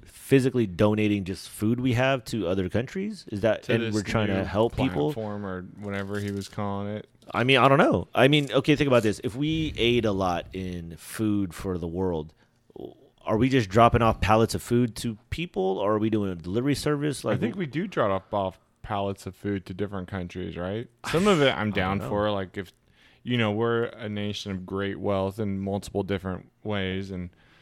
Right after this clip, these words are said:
Speaker 2: you know, it's, I think it's really cool that we go help out whatever country is, you know,
Speaker 1: In
Speaker 2: going
Speaker 1: need.
Speaker 2: through a famine and, like, drop off stuff. You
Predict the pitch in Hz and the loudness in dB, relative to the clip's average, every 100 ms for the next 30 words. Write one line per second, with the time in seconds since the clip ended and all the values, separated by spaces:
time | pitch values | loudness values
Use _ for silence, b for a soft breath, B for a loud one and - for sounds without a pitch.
0 | b b - 101 90 87 104 92 - 104 | b b -12 -8 -8 -6 -8 -10 -10 -10
1 | - 95 90 - 104 92 - 107 101 98 | -8 -10 -8 -6 -6 -6 -8 -6 -4 -4
2 | 92 95 95 98 92 95 90 87 87 90 | -6 -8 -6 -6 -4 -6 -6 -8 -8 -8
3 | 95 90 90 90 - _ - 98 90 - | -8 -8 -8 -8 -12 _ -16 -12 -12 -10
4 | 92 87 87 87 82 - 98 85 82 85 | -8 -6 -6 -8 -12 -12 -8 -6 -6 -6
5 | 80 107 101 101 104 95 - 98 92 92 | -4 -2 0 0 0 0 -2 -4 -2 -2
6 | 82 82 92 - B B B B - 101 | -4 -4 -6 -10 B B B B -12 -10
7 | 95 78 78 - 95 87 90 90 95 - | -10 -12 -14 -8 -6 -6 -6 -6 -8 -10
8 | 90 78 87 - | -8 -8 -10 -12